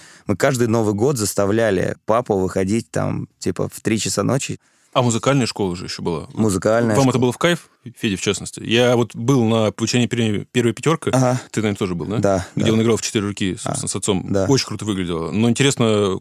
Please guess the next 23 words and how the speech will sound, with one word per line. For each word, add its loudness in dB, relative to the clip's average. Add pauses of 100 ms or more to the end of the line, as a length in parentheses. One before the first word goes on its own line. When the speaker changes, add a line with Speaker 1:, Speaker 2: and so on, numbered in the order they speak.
Speaker 2:
как 0
он, 0
собственно, -2
обучался, 0
Speaker 1:
Да 2
не, 4
Speaker 2:
сколько 0
Speaker 1:
конечно, 2
Speaker 2:
было 0
Speaker 1:
все, 0
Speaker 2:
удовольствия? 0 (160)
Speaker 1:
ну, -2
мне -2
кажется, -4
все, -2
кто -4
занимается 2
в 0
музыкальной 0
школе, 0
все 0
это -2
ненавидят. 2